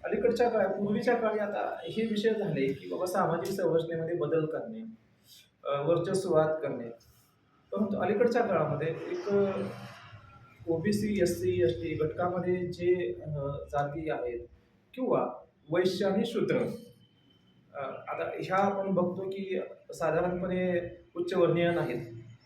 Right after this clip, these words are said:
मग अलीकडच्या काळामध्ये आरक्षणामुळे आर्थिक सबलता आलेली आहे, शिक्षणामध्ये, नोकरीमध्ये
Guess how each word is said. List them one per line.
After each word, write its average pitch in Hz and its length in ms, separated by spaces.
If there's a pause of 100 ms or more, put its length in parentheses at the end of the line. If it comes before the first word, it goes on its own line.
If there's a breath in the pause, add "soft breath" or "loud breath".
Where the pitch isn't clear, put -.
(400)
मग 202 140 (140)
अलीकडच्या 233 440
काळामध्ये 202 400
आरक्षणामुळे 165 840 (340)
आर्थिक 143 360
सबलता 160 420
आलेली 123 320
आहे, - 320 (500 loud breath)
शिक्षणामध्ये, 175 600
नोकरीमध्ये 165 720